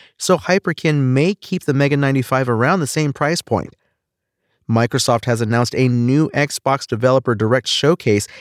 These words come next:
set for Thursday, January eighteenth. In a post on Xbox Wire,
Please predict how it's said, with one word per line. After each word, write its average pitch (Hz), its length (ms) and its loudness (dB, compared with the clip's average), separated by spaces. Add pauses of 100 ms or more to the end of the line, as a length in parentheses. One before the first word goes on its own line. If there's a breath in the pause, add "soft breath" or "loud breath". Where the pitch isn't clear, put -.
(140 loud breath)
set - 220 -2
for 185 160 0 (160)
Thursday, 165 480 4
January 143 800 2
eighteenth. 131 640 -2 (500)
In 131 80 4
a 117 80 4
post 127 320 0
on 113 140 0
Xbox 113 500 -2
Wire, 113 440 0